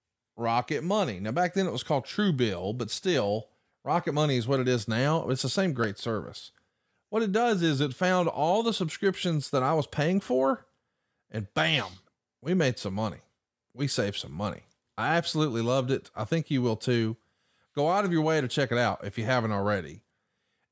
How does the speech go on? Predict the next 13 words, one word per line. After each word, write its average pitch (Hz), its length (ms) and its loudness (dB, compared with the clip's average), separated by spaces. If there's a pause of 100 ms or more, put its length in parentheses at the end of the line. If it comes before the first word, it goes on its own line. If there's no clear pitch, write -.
It's, 123 460 -2
uh, 101 440 2 (840)
it's 147 160 -2
a, 156 160 -2
it's 170 120 -4
a 185 40 4
no-brainer. 180 520 0
Let 170 100 0
me 208 60 2
explain 156 340 0
how 123 100 4
this 104 200 -6
works. - 460 -12